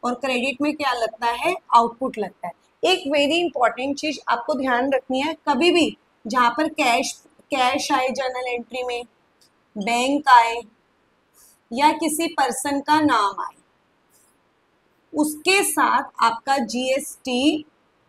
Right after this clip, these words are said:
शो नहीं होता है, मतलब उसमें ऐड होके होता है।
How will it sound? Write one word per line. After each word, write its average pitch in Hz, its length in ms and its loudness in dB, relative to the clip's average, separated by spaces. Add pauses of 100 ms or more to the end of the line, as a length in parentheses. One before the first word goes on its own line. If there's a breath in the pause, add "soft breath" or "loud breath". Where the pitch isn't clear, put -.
(100)
शो 277 680 2
नहीं 254 320 -4
होता 196 280 -12
है, - 120 -8 (280)
मतलब 269 300 0
उसमें 320 360 2 (400)
ऐड 311 340 4
होके 285 300 4
होता 196 320 -4
है। 180 120 -10